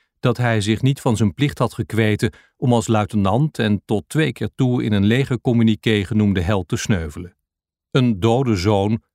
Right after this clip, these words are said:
zou altijd de trots van de familie zijn gebleven. Een afgedankte luitenant en slachtoffer van de revolutie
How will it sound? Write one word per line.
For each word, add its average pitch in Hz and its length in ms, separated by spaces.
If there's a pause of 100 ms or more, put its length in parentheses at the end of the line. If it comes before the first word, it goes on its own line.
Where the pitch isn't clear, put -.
(120)
zou 113 300
altijd 123 480
de 113 120
trots - 320
van 101 140
de 92 80
familie 117 340
zijn 92 200
gebleven. 80 580 (420)
Een 123 180
afgedankte 107 680
luitenant 95 680
en 95 160
slachtoffer 113 600
van 101 140
de 98 60
revolutie 98 640